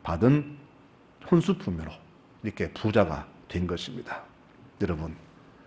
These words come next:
이렇게 얻은 재산도 과연 축복이라 할 수 있겠습니까? 아니잖아요. 땅을 치며 후회할 그런 일이 아닙니까? 하지만 하나님께서는 이 사실을 밝혀주시고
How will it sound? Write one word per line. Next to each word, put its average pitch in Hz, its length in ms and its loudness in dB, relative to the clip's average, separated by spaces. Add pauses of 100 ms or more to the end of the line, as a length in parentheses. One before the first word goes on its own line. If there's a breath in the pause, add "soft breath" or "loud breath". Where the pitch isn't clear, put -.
(240 soft breath)
이렇게 156 340 8
얻은 127 200 8
재산도 101 360 2
과연 107 400 2 (380)
축복이라 123 360 0
할 110 100 -2
수 90 100 -10
있겠습니까? - 640 -12 (560)
아니잖아요. - 600 -10 (800 loud breath)
땅을 196 340 6
치며 196 260 2
후회할 175 460 2
그런 113 220 -2
일이 95 180 0
아닙니까? 80 580 -6 (880)
하지만 107 280 6
하나님께서는 107 680 6 (560 loud breath)
이 135 240 6
사실을 131 480 0
밝혀주시고 107 960 0